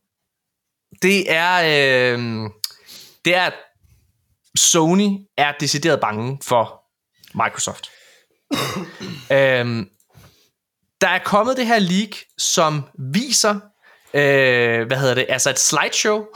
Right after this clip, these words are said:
<laughs> hvad hedder det, hvor det er, og jeg, jeg, jeg læser højt fra, øh, hvad hedder det igen, Mark Ellsberg, øh, han har lavet en, øh, en artikel om, øh, omkring det her, og, øh, og jeg læser højt. Øh, der, fordi der er ligesom det her PowerPoint-præsentation,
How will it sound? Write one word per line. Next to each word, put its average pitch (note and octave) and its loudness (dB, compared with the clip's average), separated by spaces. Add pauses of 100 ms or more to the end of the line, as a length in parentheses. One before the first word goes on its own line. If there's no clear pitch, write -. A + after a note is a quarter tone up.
(360)
<laughs> G#3+ -6
hvad D3+ 0
hedder D#3 2
det, D3 0
hvor D3 4
det D#3 2
er, E3+ 2
og D3+ 0
jeg, D3+ 0
jeg, D#3+ -2
jeg E3+ 0
læser E3+ 0
højt A3 -2 (160)
fra, D#3+ 2
øh, C3+ 2
hvad C#3 -2
hedder C#3 0
det A#2+ -4
igen, F3+ -2
Mark C3+ 0
Ellsberg, G3 0 (340)
øh, C#3+ 2
han E3 -2
har E3+ 0
lavet C#3+ 2
en, C3+ -2
øh, A2+ 0
en C3 -2
artikel F#3 -2
om, B2+ -4
øh, A2+ -2
omkring B2 -6
det B2+ -6
her, A#2 -2 (840)
og, C3 4
øh, A2 2 (340)
og C3+ 0
jeg D3 0
læser C#3+ -2
højt. G2+ -6 (920)
Øh, C#3 0
der, E3 0
fordi D#3 -4
der C#3+ 2
er D3+ 0
ligesom D#3 -4
det D3 0
her C#3 0
PowerPoint-præsentation, C3+ -2